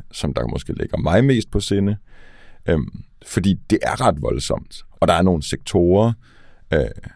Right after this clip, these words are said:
altså jeg, jeg tænker for eksempel meget på sundhedssektoren, hvor hvis lige pludselig de her modeller er bedre end den gennemsnitlige læge, hvor hurtigt skifter folk så over?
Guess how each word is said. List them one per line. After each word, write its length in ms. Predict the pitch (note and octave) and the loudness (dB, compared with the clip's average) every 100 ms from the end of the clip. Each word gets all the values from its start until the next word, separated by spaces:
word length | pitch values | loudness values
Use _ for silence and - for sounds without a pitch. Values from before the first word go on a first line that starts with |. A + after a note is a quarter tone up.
| _ | _
altså 160 | - D2 | -4 0
jeg, 140 | B1+ - - | -2 -2 -4
jeg 100 | D2 | -2
tænker 240 | E2 C2+ | 0 -4
for 100 | - | -6
eksempel 240 | D#2+ - | -6 -6
meget 180 | - - | -6 -8
på 80 | - | -8
sundhedssektoren, 920 | - F#2 A2 A#2+ - - - C#2 E2 - - - - - | -2 2 2 2 -4 -2 -4 -4 -10 -12 -20 -20 -20 -12
hvor 420 | D#2 F2 D#2+ C#2+ - - - - | 2 6 6 2 -4 -18 -20 -4
hvis 220 | F2 F2 | -2 0
lige 100 | G#2+ | 0
pludselig 440 | A2+ A#2+ A2+ A#2 F#2+ | 2 0 2 -2 0
de 120 | F#2 | 0
her 80 | D#2 | 0
modeller 500 | D#2+ F#2+ E2+ G#1 - | 0 0 0 -2 -8
er 100 | - E2 - | -4 -4 0
bedre 560 | D#2 D#2 D2 F2+ E2+ D2+ - - | 0 0 2 4 4 0 -12 -2
end 160 | F2 | 0
den 140 | D2+ D#2 | 0 0
gennemsnitlige 640 | D2 D2 D#2+ F2+ - D2+ | -2 -2 -2 -2 0 -4
læge, 400 | D2+ - - - - - - - - | -2 -4 -4 -6 -8 -20 -18 -18 0
hvor 100 | F#2 | 0
hurtigt 640 | E2+ - G2+ F#2 G#2+ - - - - - | 2 4 4 6 2 0 -20 -20 -20 -12
skifter 380 | - - F2+ E2+ | -10 -6 -4 -2
folk 260 | - - | -2 -2
så 100 | - | -2
over? 340 | - D#2+ - | 0 2 0